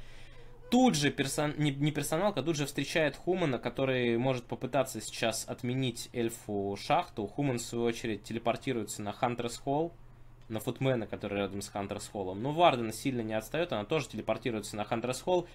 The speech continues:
вгрызается в коня, коню срочно нужна помощь, он вынужден тратить телепорт, здесь продолжается битва футменов. Футмены не бойцы против вот такой вот армии Шреддера, то есть пять футменов здесь развалятся.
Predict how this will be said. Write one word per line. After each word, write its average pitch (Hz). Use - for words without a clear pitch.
вгрызается 147
в -
коня, 151
коню 143
срочно 160
нужна 117
помощь, 160
он 135
вынужден 127
тратить 127
телепорт, 123
здесь 110
продолжается 127
битва 120
футменов. 139
Футмены 175
не 160
бойцы 131
против 117
вот 113
такой 123
вот 110
армии 107
Шреддера, 120
то -
есть -
пять 123
футменов 117
здесь 98
развалятся. 123